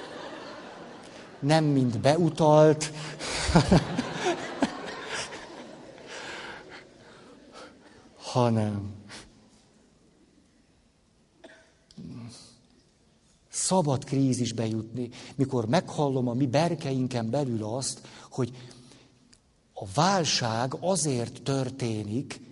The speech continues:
mert gyönge a hited, az összes szőröm égnek mered. És úgy kidudorodik a ingem.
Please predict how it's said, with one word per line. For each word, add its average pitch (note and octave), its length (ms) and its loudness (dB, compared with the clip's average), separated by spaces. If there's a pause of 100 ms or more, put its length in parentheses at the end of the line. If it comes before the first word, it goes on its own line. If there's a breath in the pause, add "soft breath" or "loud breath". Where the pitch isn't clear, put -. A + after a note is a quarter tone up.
(240 loud breath)
mert A#2 220 0
gyönge C#3 480 2
a G#2+ 120 -2
hited, A2 680 -4 (680 loud breath)
az - 200 -4 (120)
összes - 500 2
szőröm A#2 680 0
égnek A2 500 -4
mered. G2+ 420 -10 (2750 soft breath)
És - 80 -16
úgy A#2 140 -4
kidudorodik B2+ 640 2
a A2 100 -2 (360)
ingem. B2+ 440 0